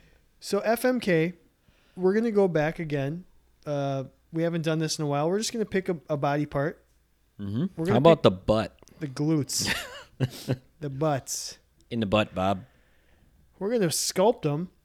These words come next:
Speaker 1: with three different exercises.
Speaker 2: <laughs>
Speaker 1: Everybody
Speaker 2: Like that.
Speaker 1: wants.
Speaker 2: <laughs>
Speaker 1: The last time we talked about butts on this program, I think, was J Lo versus <laughs> Shakira,
Speaker 2: Oh,
Speaker 1: right?
Speaker 2: true.
Speaker 1: That's
Speaker 2: That's
Speaker 1: probably
Speaker 2: very
Speaker 1: it.
Speaker 2: true.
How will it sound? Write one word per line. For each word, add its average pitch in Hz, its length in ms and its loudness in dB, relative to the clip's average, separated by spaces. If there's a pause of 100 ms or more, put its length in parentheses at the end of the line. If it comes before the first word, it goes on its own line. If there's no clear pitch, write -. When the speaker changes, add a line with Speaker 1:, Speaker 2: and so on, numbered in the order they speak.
(340)
Speaker 1:
with 156 140 -2
three 170 260 0
different 196 280 0
exercises. 139 840 -2
Speaker 2:
<laughs> 359 60 -4 (1300)
Speaker 1:
Everybody 202 340 2
Speaker 2:
Like 196 40 2
that. 185 60 2
Speaker 1:
wants. 175 420 0 (580)
Speaker 2:
<laughs> - 80 -4 (1400)
Speaker 1:
The 180 80 -4
last 277 200 2
time 277 140 2
we 226 80 4
talked 185 260 0
about 156 240 2
butts 151 240 0
on 156 80 -2
this 156 140 -2
program, 156 480 -2
I 143 100 -6
think, 170 300 -4
was 139 200 0
J 147 220 2
Lo 151 180 2
versus 135 640 -2
<laughs> - 40 -6 (120)
Shakira, 151 560 -2
Speaker 2:
Oh, 107 60 -2
Speaker 1:
right? 107 240 0
Speaker 2:
true. 104 360 2 (600)
Speaker 1:
That's 170 160 -8
Speaker 2:
That's 185 240 0
Speaker 1:
probably 160 120 0
Speaker 2:
very 135 180 4
Speaker 1:
it. 131 120 0
Speaker 2:
true. 92 240 -2